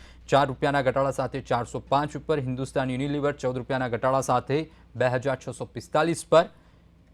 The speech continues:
ટાઇટન દસ રૂપિયાના ઘટાડા સાથે ત્રણ હજાર છસો અઢાર પર, સિપ્લા ત્રણ રૂપિયાના ઘટાડા સાથે પંદરસો પંચ્યાસી ઉપર. બિગ બી, ખેર, ઘણા એવા સેક્ટર છે અને આપે જે રીતેની વાત કરી કે આઈ ટી સેક્ટરની અંદર બૂમ છે, આઈ ટી સેક્ટર લાસ્ટ વીક જોવા જઈએ તો એક, એક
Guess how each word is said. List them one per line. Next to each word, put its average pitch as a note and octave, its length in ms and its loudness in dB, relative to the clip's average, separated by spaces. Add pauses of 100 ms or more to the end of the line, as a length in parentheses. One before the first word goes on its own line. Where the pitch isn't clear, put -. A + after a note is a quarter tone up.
(180)
ટાઇટન C#3+ 420 4 (180)
દસ B2+ 300 0
રૂપિયાના D3 360 2
ઘટાડા C#3 300 0
સાથે C#3+ 260 0
ત્રણ C#3+ 280 -4
હજાર C#3 360 2 (120)
છસો C3+ 260 -8
અઢાર B2 400 0
પર, D#3 160 -8
સિપ્લા D#3 520 -2 (140)
ત્રણ E3 180 0
રૂપિયાના C#3+ 320 -2
ઘટાડા B2 300 2
સાથે B2 240 -6
પંદરસો A#2+ 440 -8
પંચ્યાસી C#3 500 -4
ઉપર. - 200 -10 (460)
બિગ D#3+ 140 2
બી, G3 120 4 (580)
ખેર, D3 180 6 (120)
ઘણા C3 320 4
એવા F3 140 6
સેક્ટર D#3 420 0
છે D#3 120 0
અને D3+ 120 0
આપે C#3+ 260 2
જે C#3+ 100 -4
રીતેની D3 260 -4
વાત C3 260 2
કરી C#3+ 120 -4
કે C3+ 100 -4
આઈ A#2 160 -2
ટી C#3 120 -8
સેક્ટરની C3 420 -6
અંદર C3 160 -6
બૂમ B2 220 -6
છે, C3+ 120 -8
આઈ B2 160 -4
ટી D#3+ 120 -8
સેક્ટર D3 300 -6
લાસ્ટ C3 340 -4
વીક D#3 160 -8
જોવા D3 220 0
જઈએ C#3+ 180 -6
તો D3+ 120 -10
એક, D3+ 280 -8 (320)
એક D3+ 100 -8